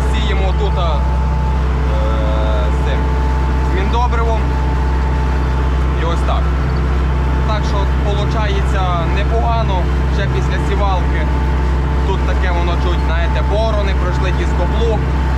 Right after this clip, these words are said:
дядь Льонька пече. А вже за сівалкою, получається, геть зовсім непогана картина, дуже гарно розробляється.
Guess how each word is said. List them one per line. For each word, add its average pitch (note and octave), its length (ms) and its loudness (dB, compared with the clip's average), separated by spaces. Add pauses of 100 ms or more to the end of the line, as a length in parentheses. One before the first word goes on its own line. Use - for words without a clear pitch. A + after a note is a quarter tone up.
(540)
дядь - 240 0
Льонька F3+ 360 0
пече. F#3+ 380 0 (3000)
А - 100 0
вже F#3+ 280 0
за F3+ 260 0 (100)
сівалкою, G3 540 0 (100)
получається, F3+ 680 0 (800)
геть - 300 0
зовсім F3+ 320 0 (600)
непогана F#3 480 0 (100)
картина, F3+ 420 0 (100)
дуже E3+ 120 0 (140)
гарно E3+ 340 0
розробляється. - 760 0